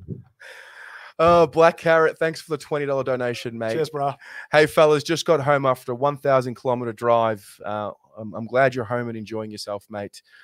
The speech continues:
Speaker 1: Um, again, let's, let's turn to the Saints game a little bit more. What do we have to look out for? You guys at home, uh, have you watched the Saints? What do we have to look out for to, you know, to get on top of them?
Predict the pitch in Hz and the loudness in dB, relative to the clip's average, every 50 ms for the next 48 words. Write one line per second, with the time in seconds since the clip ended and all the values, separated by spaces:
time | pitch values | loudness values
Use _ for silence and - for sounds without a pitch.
0 | _ _ _ - 110 110 110 107 107 107 - _ _ - - _ _ _ - 120 | _ _ _ -2 -2 -2 -2 -4 -6 -10 -14 _ _ -20 -20 _ _ _ -8 -4
1 | 113 120 107 107 127 139 - - 143 143 - - - 135 139 139 135 - 120 120 | -4 -4 -2 -2 -2 -4 -2 -2 -2 -2 -2 -4 -2 0 0 0 0 -4 -8 -6
2 | - 135 123 120 - - 123 117 117 117 117 117 110 120 113 - 110 113 113 117 | -2 -2 -2 -2 0 0 -2 0 0 -2 -6 -4 -6 -6 -8 -6 -6 -6 -6 -6
3 | 123 131 - 139 156 180 190 180 170 156 131 127 131 127 - - 117 110 - 117 | -8 -14 -8 0 4 4 4 4 4 2 2 2 2 0 -2 -6 -10 -6 -4 -4
4 | 107 90 - _ - 107 107 127 160 156 170 160 147 135 127 127 139 135 131 127 | -4 -4 -4 _ -8 -8 -6 -6 0 4 6 6 6 4 0 -2 0 0 0 0
5 | 127 127 - _ _ _ _ _ _ _ - 110 107 107 117 117 110 120 120 147 | -2 -6 -10 _ _ _ _ _ _ _ -10 -8 -6 -6 -6 -6 -4 0 2 2
6 | 160 156 - - 139 - - 139 135 131 131 - - - 139 135 156 170 170 170 | 2 2 0 -6 -6 -2 -2 0 0 -2 -4 -10 -14 -14 -8 -2 0 2 2 2
7 | 160 160 156 139 151 143 143 - - 131 135 131 131 127 123 113 - - - 117 | 2 2 2 4 4 2 2 0 -2 -6 -6 -4 -2 -2 -2 -2 -4 -6 -10 -8
8 | 117 113 110 110 98 - _ _ _ _ _ 123 120 107 104 - - 120 113 120 | -6 -4 -4 -6 -6 -10 _ _ _ _ _ -14 -10 -10 -10 -10 -12 -10 -8 -6
9 | 117 107 - - 113 - 101 95 98 98 90 90 90 | -6 -6 -6 -10 -12 -12 -16 -18 _ -14 -14 -14 -16